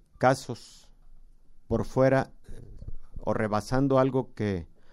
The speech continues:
eh, se conoce como canales endémicos. Los canales endémicos se calculan de acuerdo a la prevalencia de ciertas enfermedades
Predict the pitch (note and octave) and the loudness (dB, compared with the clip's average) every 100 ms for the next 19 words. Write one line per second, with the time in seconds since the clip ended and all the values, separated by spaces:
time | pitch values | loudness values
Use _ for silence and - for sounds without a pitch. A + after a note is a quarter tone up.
0 | - - - F#2+ G2 F2 - - G#2+ A2+ | -20 -20 -8 -2 0 0 -4 0 2 2
1 | C3+ - A2 G2 - G2+ G#2+ A#2+ A2+ - | 2 2 2 2 0 2 4 2 2 2
2 | A2+ A#2 A#2+ G#2+ - - - - - _ | 4 4 2 0 -2 -4 -4 -12 -20 _
3 | - - - - _ _ _ _ - _ | -20 -20 -20 -20 _ _ _ _ -20 _
4 | A#2+ B2 - C3+ D3 E3 D3+ C#3+ C#3+ D#3 | 2 2 4 4 6 4 2 2 2 2
5 | D3 C3+ - A#2+ A#2 A2 - C#3 C#3 C#3+ | 0 -2 0 -2 0 -2 0 2 4 2
6 | - - - - - _ - - G#2 G2+ | -2 -14 -20 -20 -20 _ -20 -4 -2 0
7 | B2 B2+ B2+ C3 A#2 G2+ - - G#2 G2+ | 2 4 4 4 4 2 4 4 6 2
8 | G#2+ B2 B2+ A#2 G2+ A2+ A2+ A#2+ A#2 G#2+ | 0 -2 -2 -2 -2 -4 -4 -4 -4 -6
9 | F2+ G2+ F#2+ F#2+ F#2+ A2 A#2 B2 C#3 - | -4 -2 -2 -2 -2 0 0 -2 -8 -12
10 | - | -20